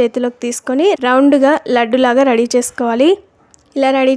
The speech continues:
చేసుకున్న వాటిని వేరొక ప్లేట్లోకి తీసుకోవాలి. ఈ అటుకుల మిశ్రమాన్ని అంతా కూడా ఇదే విధంగా రెడీ చేసుకోవాలి. ఇలా రెడీ చేసుకునే ఈ లడ్డూలని ఒక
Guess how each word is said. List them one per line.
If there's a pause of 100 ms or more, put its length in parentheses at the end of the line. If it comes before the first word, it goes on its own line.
చేసుకున్న
వాటిని
వేరొక
ప్లేట్లోకి
తీసుకోవాలి. (520)
ఈ (100)
అటుకుల (100)
మిశ్రమాన్ని
అంతా
కూడా (140)
ఇదే (120)
విధంగా (100)
రెడీ
చేసుకోవాలి. (220)
ఇలా (100)
రెడీ (100)
చేసుకునే (120)
ఈ (120)
లడ్డూలని (220)
ఒక